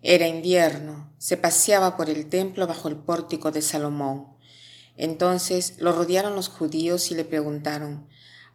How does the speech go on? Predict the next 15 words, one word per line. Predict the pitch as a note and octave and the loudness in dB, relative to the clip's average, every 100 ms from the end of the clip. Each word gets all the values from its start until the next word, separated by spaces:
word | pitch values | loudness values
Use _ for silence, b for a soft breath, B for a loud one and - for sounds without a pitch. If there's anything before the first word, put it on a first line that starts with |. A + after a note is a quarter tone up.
| - | -4
"¿Hasta | F3 F#3 - | 0 0 4
cuándo | G3+ G#3+ G#3 F#3+ - - | 4 4 0 -2 -6 -8
nos | E3+ | -4
vas | E3 D#3+ | -2 -4
a | E3+ | -4
tener | - D#3 D#3+ | -6 -4 -2
en | D#3+ | -4
suspenso? | D3+ C#3+ - - D3 D3 D3 - - b b b b b | -6 -8 -8 -6 -6 -4 -6 -10 -18 b b b b b
Si | - E3+ | -6 -2
tú | F#3+ G3+ | 2 2
eres | G3 F3+ - | 4 0 -2
el | D#3 | -4
Mesías, | D3 D3 - E3 E3+ F#3+ - - _ - | -4 -4 -2 -2 -2 -2 -6 -10 _ -14
dínoslo | D#3 G3+ F#3 D3+ D3+ D3+ | -4 -2 0 -2 -4 -6
claramente". | D3+ E3 D#3 D#3 C#3+ C3+ C3+ C#3+ D3+ | -2 0 0 0 -2 -4 -8 -12 -14